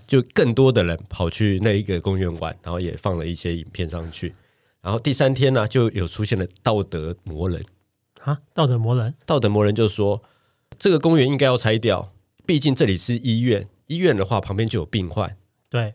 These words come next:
Speaker 1: 然后这样子的话，他们在旁边玩是不是会影响病患的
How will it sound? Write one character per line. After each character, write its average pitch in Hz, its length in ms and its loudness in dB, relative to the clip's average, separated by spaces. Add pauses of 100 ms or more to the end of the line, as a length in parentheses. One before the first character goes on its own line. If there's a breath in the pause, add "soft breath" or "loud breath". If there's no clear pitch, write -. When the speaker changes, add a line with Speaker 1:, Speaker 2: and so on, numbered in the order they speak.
(160)
Speaker 1:
然 104 120 -4
后 110 440 2
这 185 80 2
样 160 120 4
子 120 80 0
的 110 80 2
话， 123 140 2
他 123 80 0
们 127 100 0
在 135 60 2
旁 101 160 -2
边 110 160 0
玩 87 160 0
是 - 100 -6
不 98 80 -6
是 107 80 -6
会 113 160 0
影 95 160 -6
响 87 380 -4
病 107 160 -2
患 95 260 -2
的 85 360 -6